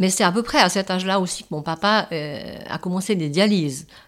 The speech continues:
Quand moi j'avais douze ans et à la maison, aidée par ma maman. Donc j'ai été un petit peu entourée par cette maladie du côté paternel, euh, à la maison au quotidien.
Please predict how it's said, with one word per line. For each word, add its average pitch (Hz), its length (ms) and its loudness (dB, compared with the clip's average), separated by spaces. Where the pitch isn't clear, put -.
Quand 151 240 -10
moi 180 160 2
j'avais 165 260 2
douze 156 280 -2
ans 220 340 2
et 156 120 0
à 160 80 2
la 175 140 4
maison, 175 460 2
aidée 160 260 -2
par 151 160 -4
ma 156 140 -2
maman. 151 340 -6
Donc 170 180 -4
j'ai 175 140 0
été 170 220 -4
un 170 100 -2
petit 160 140 -8
peu - 100 -6
entourée 196 400 -2
par 156 160 -6
cette 160 220 -8
maladie 160 560 -4
du 160 160 -8
côté 180 260 0
paternel, 165 600 -2
euh, 127 580 -8
à 170 140 0
la 190 80 4
maison 180 280 6
au 151 60 0
quotidien. 160 640 -4